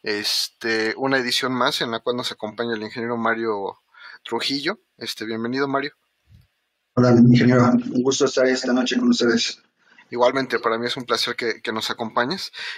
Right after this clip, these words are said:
Speaker 1: Y bueno, la dinámica que, que manejamos es que, este, te voy a hacer algunas preguntas en las cuales, este, la intención es que podamos guiar y ayudar, apoyar a la gente que esté en secundaria,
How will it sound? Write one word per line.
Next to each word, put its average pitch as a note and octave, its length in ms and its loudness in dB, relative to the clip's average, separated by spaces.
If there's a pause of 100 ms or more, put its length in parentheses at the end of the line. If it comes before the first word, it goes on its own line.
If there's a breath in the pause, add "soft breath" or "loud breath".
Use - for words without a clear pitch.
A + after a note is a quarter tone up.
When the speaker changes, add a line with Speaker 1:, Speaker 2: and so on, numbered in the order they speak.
Speaker 1:
Y C#3 80 -2
bueno, C3+ 380 2
la B2+ 180 0
dinámica C#3 500 0
que, A#2 360 -4
que B2 100 -4
manejamos C3+ 640 -2
es C#3+ 120 -2
que, C#3+ 280 -4 (480 loud breath)
este, A2+ 960 -4
te - 120 -6
voy C3+ 120 4
a C3+ 40 4
hacer C3+ 200 2
algunas C3 340 0
preguntas A#2+ 720 -4
en G#2 220 -8
las G2 140 -6
cuales, A2+ 500 -2
este, - 380 -8
la G#2 100 -8
intención A2 400 -8
es A#2 80 -6
que - 140 -10
podamos A2 760 -4
guiar B2 460 0
y B2 80 -2
ayudar, A2 480 0
apoyar A2+ 360 -2
a A2+ 60 0
la G#2+ 100 0
gente A2+ 300 -10
que - 80 -14
esté - 140 -8
en A2+ 160 -6
secundaria, A2+ 760 -2